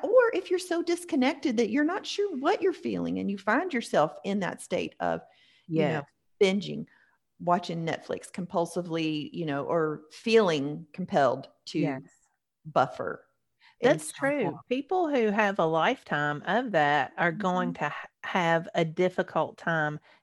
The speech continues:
Speaker 2: knowing what the emotion is that they're feeling.
Speaker 1: Mm-hmm. Mm-hmm.
Speaker 2: And, and that's okay too. You don't have to be able to name it. Sometimes knowing <laughs> good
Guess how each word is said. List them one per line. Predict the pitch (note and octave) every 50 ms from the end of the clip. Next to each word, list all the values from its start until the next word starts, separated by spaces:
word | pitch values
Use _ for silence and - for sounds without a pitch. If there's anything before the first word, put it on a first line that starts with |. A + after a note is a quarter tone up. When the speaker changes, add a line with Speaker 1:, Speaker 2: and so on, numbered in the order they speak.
| _
Speaker 2:
knowing | - E3 D#3+ D#3+ E3 E3 E3 D#3+ D3+ D3 C#3+ C#3 D3 D3+ D#3
what | E3 D#3+ E3+ F3 E3 - - E3
the | D#3+ D#3+ D#3
emotion | D3 C#3+ C#3+ C#3+ C#3 C#3+ C#3+ - - D3 C3 -
is | C#3+ D3 C#3+ C#3 C3+ _
that | C#3+ C#3 -
they're | - C3 C#3
feeling. | - - - - B2 B2+ G#2+ D#2+ - - - - _ _ _ -
Speaker 1:
Mm-hmm. | G3 F#3 E3+ - A#3+ B3+ D4+ C#4 - - _ _ _ - F#3+
Mm-hmm. | F#3 F3+ F3 G3+ G#3 G#3+ G#3+ - _ _ _ -
Speaker 2:
And, | C4 C#4 C4+ -
and | A#3 A#3+ B3+
that's | C4+ C#4+ D4+ -
okay | C#4 C4 - - G3+
too. | F#3+ - - A#3 G#3+ E3 D3 D3+ - - - - _ -
You | E3 E3 F3 G3+ A3+ A#3+ A#3+
don't | A#3+ A#3 A3 G#3 G3 F3+
have | E3+ G#3 G3+ G3+ G3+ -
to | - F#3+
be | F#3 F3+ E3+ E3+
able | E3 E3 E3 D#3+ D#3
to | - - E3+
name | D#3 D#3 D#3+ E3 E3+ E3+ E3 D3+
it. | C#3+ - - -
Sometimes | - - A#3+ D#4 F4 - - G3 F3+ E3+ E3 - F3
knowing | E3 D#3+ D#3+ E3 E3 D#3 D#3+ E3+
<laughs> | - - - F3 -
good | - F3+ F3+ F#3 G3 F#3 F#3 F#3+